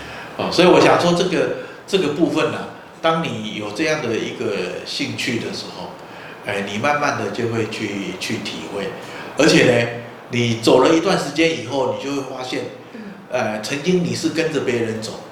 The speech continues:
Speaker 1: 现在呢，好像有人跟着你在走。哦，那我想这个，这个是本来的，的，的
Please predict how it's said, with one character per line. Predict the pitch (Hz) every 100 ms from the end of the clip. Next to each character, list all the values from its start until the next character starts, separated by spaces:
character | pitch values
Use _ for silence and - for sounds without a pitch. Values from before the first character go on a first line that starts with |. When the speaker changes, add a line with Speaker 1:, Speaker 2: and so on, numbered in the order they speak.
| - - - - - - -
Speaker 1:
现 | - 170
在 | 156 147
呢， | 123 120
好 | -
像 | 107 170
有 | 139 123 95
人 | 90 -
跟 | 123
着 | 113
你 | 107 90 87
在 | 107 87
走。 | - - - - - - - -
哦， | 107 92 85 -
那 | 139 131
我 | 113
想 | 110 101 98
这 | 139
个， | 123 113 104 104 - -
这 |
个 | - - 117
是 | 123 117
本 | 95
来 | 92 92
的， | 87 92 90 90 - - - - -
的， | 92 90 87 87 87 90 92 -
的 | -